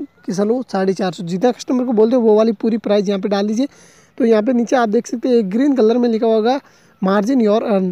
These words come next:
ठीक है, एक सौ बारह रुपये, तो ये एक सौ बारह रुपये आपका मार्जिन होगा। उसके बाद यहाँ पे आगे बढ़े पे simply एक बार क्लिक कर देना है, मैं यहाँ पे क्लिक करता हूँ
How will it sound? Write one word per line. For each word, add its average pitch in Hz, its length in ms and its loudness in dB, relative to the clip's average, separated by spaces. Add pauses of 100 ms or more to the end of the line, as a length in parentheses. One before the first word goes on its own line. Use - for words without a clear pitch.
ठीक 214 140 -6
है, 240 60 2
एक 196 80 0
सौ 196 100 -4
बारह 185 220 -2
रुपये, 175 240 -6
तो 208 120 -4
ये 208 200 0
एक 202 100 -2
सौ 254 80 -4
बारह 214 200 0
रुपये 233 240 -4
आपका 196 240 -4
मार्जिन 196 400 -2
होगा। 185 140 -2
उसके 190 200 -6
बाद 233 200 0
यहाँ 214 120 0
पे 214 100 -2
आगे 208 220 0
बढ़े 220 200 2
पे 226 120 -4
simply 214 280 -2
एक 190 160 0
बार 208 140 -2
क्लिक 214 300 -6
कर 208 120 -4
देना 202 200 -4
है, 220 60 -2
मैं 190 140 -2
यहाँ 185 160 -4
पे 214 100 -4
क्लिक 226 240 -4
करता 220 200 -2
हूँ 269 80 -4